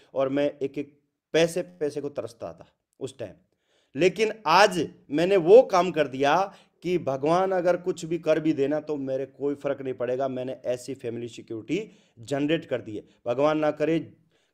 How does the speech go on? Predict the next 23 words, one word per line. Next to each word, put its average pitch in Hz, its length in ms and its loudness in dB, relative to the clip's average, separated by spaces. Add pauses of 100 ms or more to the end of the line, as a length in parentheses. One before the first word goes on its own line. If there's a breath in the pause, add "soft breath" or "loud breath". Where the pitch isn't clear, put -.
(240)
किसी - 240 0
के 277 120 2
साथ 202 220 4
भी 180 160 -2
ऐसा 156 220 2
हो, 151 300 2 (120)
लेकिन 156 240 0
फिर 208 300 0
भी 175 280 -2 (120 loud breath)
अगर 151 240 0
हो 147 280 2
जाता 151 300 2
ऊपर 147 260 0
वाले 147 200 4
की, 147 140 -4
देखो 143 280 -2
जो 131 200 0
मर्जी 127 360 -4
है 131 100 0
वो 135 160 -2
कर 123 200 -4
देता 113 260 -6
है, 101 140 -8